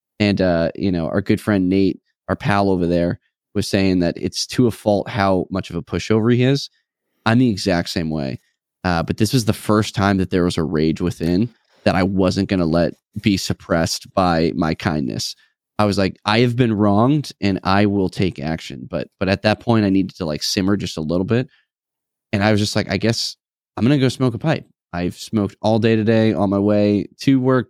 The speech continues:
all, everything I said a moment ago, I'm gonna smoke a pipe. And there was no, no business here for it to be good. And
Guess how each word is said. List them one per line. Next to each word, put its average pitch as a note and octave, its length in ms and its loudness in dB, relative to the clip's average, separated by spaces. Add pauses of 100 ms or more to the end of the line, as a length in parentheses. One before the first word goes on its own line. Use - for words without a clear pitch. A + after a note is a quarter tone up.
(140)
all, G#2 260 2 (100)
everything A2+ 340 0
I A2+ 80 2
said A2+ 180 0
a G2 140 -4
moment G#2 280 0
ago, F#2 320 -2 (380)
I'm G2+ 80 -2
gonna G2 100 0
smoke F2+ 240 -6
a - 40 -16
pipe. C#2+ 320 -8
And G2 120 -2
there G#2 100 0
was G#2 160 -2
no, A#2+ 440 2 (500)
no C3 300 2
business A#2+ 560 0
here D#2 320 -6
for F#2+ 240 -2
it F2 100 -2
to - 100 -4
be E2+ 160 -4
good. E2+ 400 0 (640)
And F2 500 -2